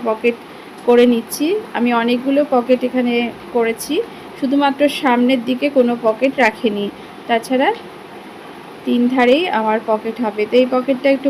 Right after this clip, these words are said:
বড় ছিল, একটু, উম, ঢোলা ঢোলা লাগছিল, তো সেই জন্য আমি মাঝখানে একটা পাইপিং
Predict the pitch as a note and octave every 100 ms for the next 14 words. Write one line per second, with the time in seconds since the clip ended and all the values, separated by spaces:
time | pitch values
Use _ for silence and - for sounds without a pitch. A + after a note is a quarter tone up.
0 | B3 A#3 A#3+ C4+ - A#3+ C#4+ G4+ - -
1 | - A3+ A3+ A#3+ A#3 A3+ - - G#3+ G#3+
2 | G#3+ G#3 G3+ - - - - - - A3+
3 | A#3 B3+ B3 B3 A3+ A3 - B3 A#3+ F4+
4 | - - - B3 C4 A#3+ B3 C4+ C#4 B3+
5 | A#3 A3+ A3 - B3 C4+ A#3+ G#3+ A3+ G#3+
6 | G#3+ G#3 A3+